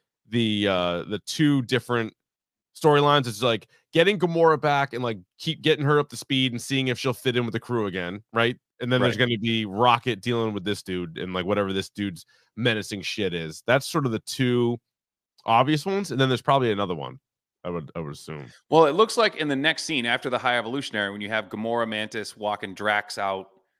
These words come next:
Speaker 2: um, he's got, looks like he's been shot in the chest with something.
Speaker 1: Oh, yeah,
Speaker 2: They
Speaker 1: Drax
Speaker 2: look like they're, they're back in prison.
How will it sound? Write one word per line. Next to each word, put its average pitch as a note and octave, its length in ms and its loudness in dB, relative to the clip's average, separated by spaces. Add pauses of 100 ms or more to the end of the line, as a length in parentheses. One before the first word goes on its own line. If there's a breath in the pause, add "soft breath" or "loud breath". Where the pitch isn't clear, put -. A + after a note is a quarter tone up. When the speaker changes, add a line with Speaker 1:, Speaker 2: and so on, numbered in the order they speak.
(440)
Speaker 2:
um, G2 140 -4
he's F2+ 100 -10
got, F#2 140 -6
looks G2+ 160 -8
like G2+ 100 -8
he's F#2+ 80 -16
been F2+ 140 -10
shot G#2 340 0
in G2+ 60 -18
the F2 40 -14
chest - 440 -6
with F2+ 120 -12
something. E2+ 420 -10 (400)
Speaker 1:
Oh, G2 140 -2
yeah, G2 160 2
Speaker 2:
They B2+ 100 2
Speaker 1:
Drax G#2+ 160 2
Speaker 2:
look - 120 0
like A#3+ 180 4
they're, A#2+ 240 2 (480)
they're B2+ 120 0
back C3 280 4
in A2+ 120 -8
prison. D#3+ 360 -4